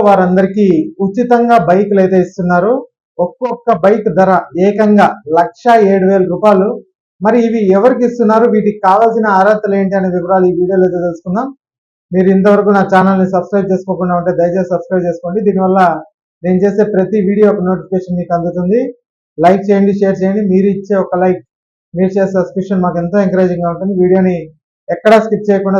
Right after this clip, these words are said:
చివరి వరకు చూడండి. ఇక ఆలస్యం చేయకుండా వీడియోలోకి అయితే వెళ్ళిపోదాం. ఏపీ ప్రభుత్వం వాహనాలు అందించేందుకు టెండర్లు అయితే పిలిచింది. ఈ వాహనాలను సరఫరా చేసేందుకు విజయవాడకు చెందిన ఆర్ఎం మోటార్స్ అనే సంస్థకు టెండర్లు దక్కించుకుంది.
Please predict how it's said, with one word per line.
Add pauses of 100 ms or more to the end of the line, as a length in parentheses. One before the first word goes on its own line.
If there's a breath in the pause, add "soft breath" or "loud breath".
చివరి
వరకు
చూడండి.
ఇక
ఆలస్యం
చేయకుండా
వీడియోలోకి
అయితే
వెళ్ళిపోదాం. (800)
ఏపీ (100)
ప్రభుత్వం (380)
వాహనాలు
అందించేందుకు (260)
టెండర్లు
అయితే
పిలిచింది. (300)
ఈ (140)
వాహనాలను (680)
సరఫరా (120)
చేసేందుకు (220)
విజయవాడకు
చెందిన (640)
ఆర్ఎం (140)
మోటార్స్
అనే (100)
సంస్థకు (260)
టెండర్లు
దక్కించుకుంది.